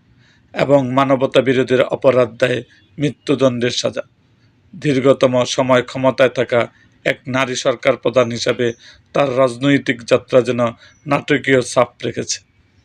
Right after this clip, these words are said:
বিশ্লেষকরা মনে করেন, শেখ হাসিনা আওয়ামী লীগের সভাপতি, বিরোধী দলীয় নেতা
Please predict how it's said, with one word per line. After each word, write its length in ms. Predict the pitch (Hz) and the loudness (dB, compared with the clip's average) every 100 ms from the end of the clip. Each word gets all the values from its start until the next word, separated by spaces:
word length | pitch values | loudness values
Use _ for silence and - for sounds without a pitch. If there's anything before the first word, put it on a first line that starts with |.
| _ - - | _ -20 -10
বিশ্লেষকরা 720 | 139 - - 139 - 127 - | -8 -6 0 0 2 -2 0
মনে 260 | 123 131 131 | 0 2 2
করেন, 320 | 135 139 175 - - - _ - | 4 2 2 -6 -20 -20 _ -14
শেখ 280 | - 160 - | -2 -2 -2
হাসিনা 320 | 139 - 139 | -8 -6 -4
আওয়ামী 460 | 135 - 143 139 135 | -4 0 2 4 2
লীগের 240 | 123 127 | 2 2
সভাপতি, 760 | 117 - 123 131 - 123 131 127 - - _ - | 0 0 2 0 0 -6 -6 -6 -10 -20 _ -6
বিরোধী 400 | 143 135 143 123 | 0 2 2 0
দলীয় 320 | 127 127 131 | 2 4 4
নেতা 420 | 127 131 - 151 | 2 0 0 -4